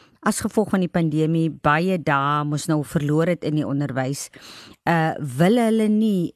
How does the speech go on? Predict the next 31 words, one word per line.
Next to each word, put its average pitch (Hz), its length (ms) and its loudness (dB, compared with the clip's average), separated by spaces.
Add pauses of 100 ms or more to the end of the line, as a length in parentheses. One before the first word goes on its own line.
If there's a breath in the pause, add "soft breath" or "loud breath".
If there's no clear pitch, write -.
(120)
uit 170 120 2
die 156 80 -2
skool 170 300 -2
uit 151 180 -2
bly 165 280 2
nie 220 320 0
en 156 160 0
steek - 460 -2
hulle 190 160 0
sommige 175 440 -2
kere 165 340 -2
die 147 100 -4
simptome 156 640 -2
weg 135 360 -6 (380 loud breath)
om 180 260 2
kan 160 200 0
in 151 60 2
die 147 80 2
skool 156 360 -2
te, 147 160 -2 (320)
te, 139 160 -6
te 151 180 -2
wees 139 300 -2
en 139 220 -4
nie 147 180 0
agter - 380 -4
te 147 120 -4
raak 127 260 -6
met 135 120 -6
hulle 135 140 -6
skoolwerkie? 131 920 -8